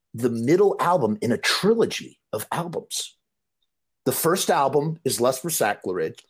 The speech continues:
Look at that. Sac-, how can I say that word? Sac-, sa-, sa-, <laughs>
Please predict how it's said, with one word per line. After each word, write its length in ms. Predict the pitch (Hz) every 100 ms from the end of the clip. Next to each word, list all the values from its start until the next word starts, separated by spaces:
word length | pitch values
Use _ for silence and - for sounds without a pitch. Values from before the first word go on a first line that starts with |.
| -
Look 140 | 120
at 40 | 202
that. 240 | 85 -
Sac-, 300 | - 117 110 -
how 120 | - 147
can 180 | 311
I 40 | 320
say 140 | 311
that 140 | 294 220
word? 220 | 226 - - - -
Sac-, 440 | - 139 147 - - _ - 110 - -
sa-, 340 | - 151 143 - 156
sa-, 540 | - 165 170 196 196 - - - - - - - - - -
<laughs> 160 | 120